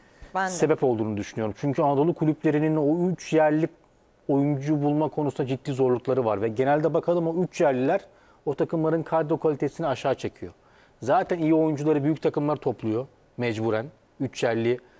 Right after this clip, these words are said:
Speaker 2: kendi altyapılarından çıkaramadıkları için genelde ne yapıyorlar? Anadolu kulüpleri bir, gurbetçiler iki. Bu güç dengesini çok olumsuz etkiledi. Mesela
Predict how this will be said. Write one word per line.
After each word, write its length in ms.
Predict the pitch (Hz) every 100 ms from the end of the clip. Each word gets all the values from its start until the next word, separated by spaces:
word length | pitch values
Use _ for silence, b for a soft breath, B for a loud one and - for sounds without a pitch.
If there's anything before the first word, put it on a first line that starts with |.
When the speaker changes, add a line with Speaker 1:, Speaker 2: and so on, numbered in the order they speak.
| b b
Speaker 2:
kendi 300 | - 120 123
altyapılarından 640 | 127 120 127 110 120 117 117
çıkaramadıkları 680 | - 127 127 110 98 107
için 240 | 101 - 101
genelde 480 | 107 104 104 151 208 _
ne 60 | 170
yapıyorlar? 400 | 156 - 107 147
Anadolu 300 | 156 147 147
kulüpleri 440 | - 113 127 107
bir, 200 | 147 - - b b -
gurbetçiler 500 | 151 131 - 180 170
iki. 260 | - 123 - _ b b b b b b b b _ _ - _ -
Bu 220 | 185 214 208 _
güç 220 | 175 170 190
dengesini 340 | 170 160 170
çok 140 | 190
olumsuz 360 | 180 170 160 -
etkiledi. 400 | 135 - 117 139
Mesela 440 | 143 - 147 160